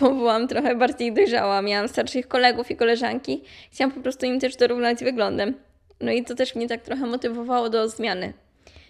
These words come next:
No ale to nie było oczywiście na tyle silne, aby zacząć jeść. Ale też po prostu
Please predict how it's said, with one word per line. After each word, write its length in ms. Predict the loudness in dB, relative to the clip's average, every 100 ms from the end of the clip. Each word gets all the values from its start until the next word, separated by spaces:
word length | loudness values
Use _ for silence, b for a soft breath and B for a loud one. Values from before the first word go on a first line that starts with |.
| -2
No 100 | 2
ale 160 | 2
to 80 | 2
nie 140 | 0 0
było 400 | 2 4 4 4
oczywiście 520 | 2 -6 0 2 0 -2 -16
na 160 | -4 -4
tyle 240 | -2 -2
silne, 460 | -4 -6 -6 -4 -6 -8 _ _ _ -6
aby 400 | 0 2 2 -2
zacząć 420 | -4 -4 -6 -2
jeść. 320 | -2 -2 -8 _ _ b b b b b 0
Ale 120 | 0
też 180 | 0 -2
po 100 | -6
prostu 360 | -4 -4 0